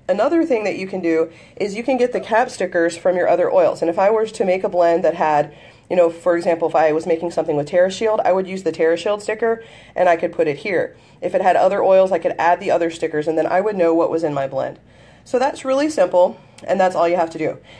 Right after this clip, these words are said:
If you would like to actually come and make some rollers in person with me, I'm gonna be doing, uh, two roller blend events in Jacksonville, Florida on Monday and Tuesday of this coming week. Um, that is, I believe it's April sixteenth and seventeenth.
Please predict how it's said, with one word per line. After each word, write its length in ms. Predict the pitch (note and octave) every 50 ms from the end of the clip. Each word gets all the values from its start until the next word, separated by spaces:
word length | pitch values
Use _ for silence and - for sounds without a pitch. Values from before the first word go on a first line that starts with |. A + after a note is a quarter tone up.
| - - -
If 160 | - G#3+ G#3+
you 120 | A3 A3+ C#4
would 100 | F4+ F#4
like 180 | F#4 C#4 D4 -
to 120 | - -
actually 380 | - G#3 G#3 - - A3+ G#3+ G#3
come 280 | - - A3+ G3+ A3+
and 220 | A#3+ F#3+ F#3+ F#3+ F3+
make 220 | F3 F3+ F#3+ -
some 280 | - - B3 A#3 A#3 A3+
rollers 440 | G3+ F#3+ G3 G3+ G#3+ A3 A#3+ A#3
in 200 | A#3 - F#3 F#3+
person 380 | F#3+ F#3+ G3+ G3+ G3+ - B3 A#3+
with 220 | A3 G#3 G3+ -
me, 360 | G3+ E3 E3 E3+ G#3+ D#4 E4 - - - - - - - -
I'm 160 | G3 A3 A#3
gonna 160 | A#3+ A#3 A#3+
be 100 | A#3 A3+
doing, 420 | G#3 A3 G#3+ G#3+ G#3 G#3 G3+ G#3 -
uh, 220 | - G3 F#3+ F3+ F3+
two 420 | F3 - - B3+ B3+ C4+ C#4 C4+ C4 - -
roller 400 | G#3 F#3+ G#3+ G#3+ A3+ B3 B3+ C4
blend 500 | B3+ F#3+ G3+ G3 F#3+ F#3+ F#3 F#3+ G3 F#3+ - -
events 420 | F#3 F#3 G#3 G3+ F#3+ F3 F#3 F#3
in 160 | - F3+ F#3
Jacksonville, 480 | E3+ F3 E3 E3+ E3+ - G#3 G3+ G#3 A3
Florida 540 | G#3+ - F3 E3 E3 D#3+ D#3 D#3+ E3 D#3+ - - - - - - _ _ _
on 260 | - - F#3 F#3 F#3+
Monday 300 | F3+ F3+ F3+ F#3 F#3+ G3+
and 180 | - - G#3+ G#3+
Tuesday 360 | G#3 G#3 F#3+ F#3+ F#3 F3 E3
of 140 | A#2+ D#3 D3+
this 120 | E3 E3
coming 300 | - - D3 C#3 C3+ C#3+
week. 320 | D3 D3 E3+ B3 - - - - - - - - - - - _ - -
Um, 260 | G3 F#3 F#3 F#3 F#3 G3 G3 - - - -
that 220 | G3+ G3 F#3+ F3+ F#3
is, 180 | F#3 F#3 F3+
I 60 | F#3+ F3+
believe 180 | F#3 A3+ A3+
it's 120 | F#3+ F#3 F3+
April 220 | F#3 F#3+ F3 E3+
sixteenth 400 | E3+ - A3 - - A3+ A3 G#3+
and 140 | - F3 F3+
seventeenth. 500 | - F#3 E3 F3 F#3 F#3 D#3+ A#2+ -